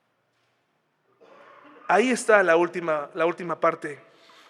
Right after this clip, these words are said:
Hay jóvenes muy creativos. Necesitamos que salgan. Necesitamos que ayuden a Pablo. Necesitamos que apoyen la reunión de jóvenes.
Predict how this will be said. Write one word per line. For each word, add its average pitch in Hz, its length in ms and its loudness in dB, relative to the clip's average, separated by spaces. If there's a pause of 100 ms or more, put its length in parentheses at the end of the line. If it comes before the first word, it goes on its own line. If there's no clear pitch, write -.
(2750)
Hay 208 140 8
jóvenes 220 440 6
muy 226 160 2
creativos. 208 920 -6 (1500)
Necesitamos 185 680 -4
que 165 100 -16
salgan. 160 480 -6 (1160)
Necesitamos 240 640 2
que 226 120 2
ayuden 214 320 2
a - 80 0
Pablo. 190 400 0 (1300)
Necesitamos 185 560 0
que 185 80 -4
apoyen 202 400 0
la 170 100 0
reunión 180 300 -4
de 180 60 -6
jóvenes. 165 680 -6